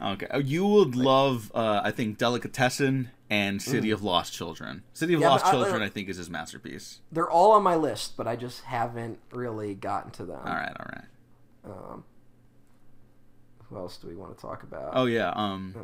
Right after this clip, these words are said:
Speaker 1: oh, Cloud Atlas was not directed by Jean-Pierre Jeunet.
Speaker 2: No, it was not.
Speaker 1: No.
Speaker 2: Um,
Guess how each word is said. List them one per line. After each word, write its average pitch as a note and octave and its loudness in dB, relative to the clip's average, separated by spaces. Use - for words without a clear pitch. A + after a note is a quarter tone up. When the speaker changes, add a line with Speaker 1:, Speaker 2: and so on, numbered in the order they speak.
Speaker 1:
oh, G#2+ -6
Cloud B2 2
Atlas F#2+ 2
was G2+ -10
not G2 -2
directed - -6
by C#2+ -4
Jean-Pierre E2 -6
Jeunet. - -6
Speaker 2:
No, A2+ -4
it F2 -12
was G#2 -10
not. F2 -10
Speaker 1:
No. - -4
Speaker 2:
Um, D#2 -16